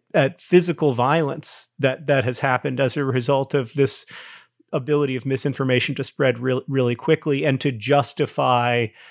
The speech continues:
you know, ethnic hatreds or to justify, um, you know, all, all kinds of attacks. I,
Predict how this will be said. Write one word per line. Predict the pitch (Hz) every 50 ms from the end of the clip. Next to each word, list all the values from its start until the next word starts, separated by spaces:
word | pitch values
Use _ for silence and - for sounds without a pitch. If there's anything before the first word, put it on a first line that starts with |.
| - - _ _ _
you | 180 143 127
know, | 120 113 110 123
ethnic | 175 147 127 - - 127 123 -
hatreds | - 131 123 117 - - 127 117 113 113 113 113 113 -
or | 135 123 120 120 117
to | - - 117
justify, | 107 - 135 127 120 - 139 123 - 143 127 120 117 117 117 117 117 117 104 - - - - - _ _ _
um, | - 120 117 113 113 107 110 110 113 131 156 202 -
you | - 147 127
know, | 113 110 117
all, | 123 123
all | - - 151 139 123
kinds | - - 127 123 117 123
of | 117 -
attacks. | 120 - - 131 123 117 - - - - - - - _ _ _ _ _ _ _ _ _ _ _ _ _ _ _ _ _ _ _ _ - _ _ _ _ _ _ _ _ _ _ _ _ -
I, | 143 143